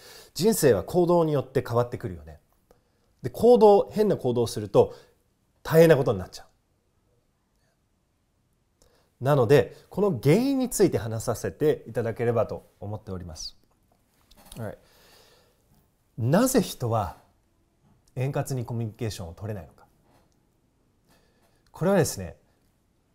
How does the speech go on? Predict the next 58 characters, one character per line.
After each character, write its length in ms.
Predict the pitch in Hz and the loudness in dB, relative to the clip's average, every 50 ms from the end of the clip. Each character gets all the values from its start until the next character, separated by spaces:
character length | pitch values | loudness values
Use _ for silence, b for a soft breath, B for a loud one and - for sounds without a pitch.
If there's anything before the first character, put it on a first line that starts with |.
| _ _ _ | _ _ _
簡 320 | - - - 233 262 277 | -14 -4 -2 -2 -2 -2
単 300 | 262 - 254 247 240 226 | 0 2 2 2 2 2
に 200 | 220 214 208 202 | -2 -2 -2 0
言 120 | 196 190 | 0 0
う 40 | 185 | -2
と、 460 | 185 - 190 175 123 92 76 76 - _ _ _ _ _ _ _ - | -2 0 0 0 0 0 -4 -8 -14 _ _ _ _ _ _ _ -12
僕 240 | 135 117 117 - 160 | -12 -10 -8 -2 2
が 160 | 180 180 170 | 2 4 4
思 180 | 165 170 160 127 | 4 2 0 -2
う 20 | |
の 100 | 101 95 | -2 0
は、 340 | 98 104 107 85 - - - _ _ _ _ _ _ _ _ _ _ _ _ _ _ _ _ _ _ _ _ _ _ _ _ _ _ _ _ _ _ _ _ _ _ _ | 0 0 0 0 -4 -8 -16 _ _ _ _ _ _ _ _ _ _ _ _ _ _ _ _ _ _ _ _ _ _ _ _ _ _ _ _ _ _ _ _ _ _ _
エ 160 | - 175 254 262 | 4 4 6 6
ゴ 140 | 226 233 | 6 4
が 240 | 147 120 101 - - | 4 4 0 -2 -2
あ 60 | 120 | -4
る 80 | 120 113 | -4 -4
か 120 | - 98 | -6 -8
ら 100 | 87 90 | -10 -12
だ 80 | 85 82 | -12 -12
と 100 | - 95 | -14 -14
思 120 | 90 85 | -14 -14
う 40 | 82 | -16
ん 20 | 76 | -16
で 60 | 90 | -18
す 120 | - - - | -18 -18 -18
ね。 100 | - - _ _ _ _ _ _ _ _ _ _ _ _ - | -20 -20 _ _ _ _ _ _ _ _ _ _ _ _ -12
で、 80 | 131 | -12
ち 80 | - - | -10 -8
ょ 20 | |
っ 20 | - | -8
と 80 | 147 | -8
一 180 | - - - 220 | -4 -4 -4 -4
つ 80 | - - | -2 -4
言 80 | 123 | -6
い 40 | 110 | -4
た 120 | - 117 | -6 -8
い 20 | 104 | -8
ん 40 | 98 | -8
だ 60 | 87 | -10
け 80 | - | -10
ど、 180 | 98 98 92 90 - | -10 -10 -10 -10 -8
僕 320 | 104 143 208 202 - 196 | -6 -6 -6 -4 -2 -4
も 100 | 151 123 | -4 -4
こ 140 | - - 123 | -4 -6 -6
れ 80 | 113 113 | -4 -2
を 140 | 117 120 | -2 -2
今 160 | 110 110 104 95 | -2 -4 -8 -8
学 300 | 98 104 110 123 123 117 | -8 -6 -6 -4 -4 -4
ん 40 | |
で 100 | 101 98 | -6 -6
い 40 | 90 | -10
る 80 | 85 85 | -10 -14
と 80 | - 85 | -16 -16
こ 120 | - 104 | -14 -12
ろ 60 | 90 | -12
で 100 | 82 76 | -12 -14
す。 220 | - - - - | -18 -20 -20 -20